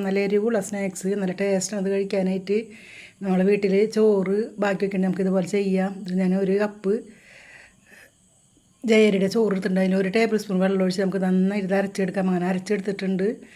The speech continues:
അപ്പോൾ ഇതുപോലെ പേസ്റ്റ് പോലെ അരച്ചെടുക്കാം. അതേപോലെ ഞാനൊരു മൂന്ന് ഉരുളക്കിഴങ്ങ് പുഴുങ്ങിയെടുത്തിട്ടുണ്ട്.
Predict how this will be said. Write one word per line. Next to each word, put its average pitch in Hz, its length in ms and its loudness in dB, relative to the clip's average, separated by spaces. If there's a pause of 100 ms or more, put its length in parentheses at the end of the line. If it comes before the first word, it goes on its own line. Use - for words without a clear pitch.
(220)
അപ്പോൾ 185 180 -6
ഇതുപോലെ 180 300 0 (100)
പേസ്റ്റ് 185 340 0
പോലെ 185 340 2
അരച്ചെടുക്കാം. 190 600 -4 (640)
അതേപോലെ 190 500 4
ഞാനൊരു 190 280 2 (120)
മൂന്ന് 196 300 2
ഉരുളക്കിഴങ്ങ് 202 680 2 (140)
പുഴുങ്ങിയെടുത്തിട്ടുണ്ട്. 190 840 0